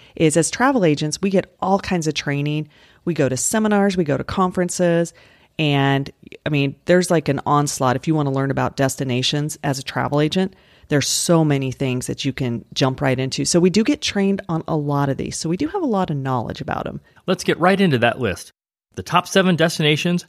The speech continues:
Speaker 2: for twenty twenty. Now, again, these are what we're seeing as popular vacation spots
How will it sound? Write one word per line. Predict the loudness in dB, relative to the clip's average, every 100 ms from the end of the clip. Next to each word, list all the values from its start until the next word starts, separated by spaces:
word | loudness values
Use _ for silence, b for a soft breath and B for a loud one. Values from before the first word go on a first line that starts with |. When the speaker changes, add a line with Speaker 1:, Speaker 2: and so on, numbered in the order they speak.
| _ _
Speaker 2:
for | -4 -2
twenty | -2 -2 -2
twenty. | -2 -2 -2 B B B -6
Now, | -2
again, | 0 0 0
these | 0 -2
are | 0 0
what | 0 -2
we're | 0 2 2
seeing | 0 -2 -2 -2
as | -2 -2
popular | -4 -2 -2 -2 -2 -2
vacation | -4 -4 -4 -4 -8
spots | -8 -6 -6 -10